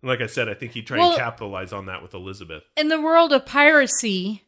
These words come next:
Speaker 2: I'm sure Jack loses quite a few of his friends.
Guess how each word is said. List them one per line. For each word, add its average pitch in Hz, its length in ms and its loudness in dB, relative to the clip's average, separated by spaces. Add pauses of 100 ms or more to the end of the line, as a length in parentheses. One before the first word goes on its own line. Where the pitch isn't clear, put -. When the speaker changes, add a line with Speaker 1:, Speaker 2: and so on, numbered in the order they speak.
(520)
Speaker 2:
I'm 254 200 -2
sure 233 420 2 (400)
Jack 233 400 2
loses 214 800 -2
quite 233 240 2
a 190 60 -4
few 240 240 -8
of 202 80 -10
his 190 160 -10
friends. - 480 -18